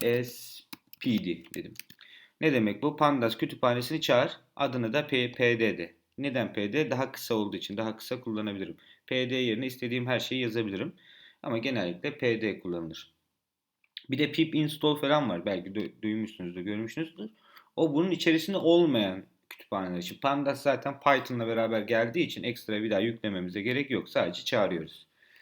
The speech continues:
Evet. Şimdi bir data frame, data frame dedim. Kendimize bir data frame oluşturmamız lazım. Bunun için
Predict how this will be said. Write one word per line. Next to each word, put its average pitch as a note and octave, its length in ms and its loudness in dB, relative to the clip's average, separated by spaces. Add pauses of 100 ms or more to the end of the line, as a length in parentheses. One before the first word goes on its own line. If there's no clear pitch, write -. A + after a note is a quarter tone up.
(240)
Evet. - 360 -6 (300)
Şimdi E3+ 260 2
bir E3 120 0
data E3 260 6
frame, E3 260 4
data D#3+ 240 4
frame D3+ 240 0
dedim. D3 200 0
Kendimize D3 460 0
bir C#3+ 100 -10
data C#3 240 0
frame D3 280 -2
oluşturmamız G2+ 640 -4
lazım. G2+ 360 -2
Bunun F#3+ 120 0
için E3+ 300 -4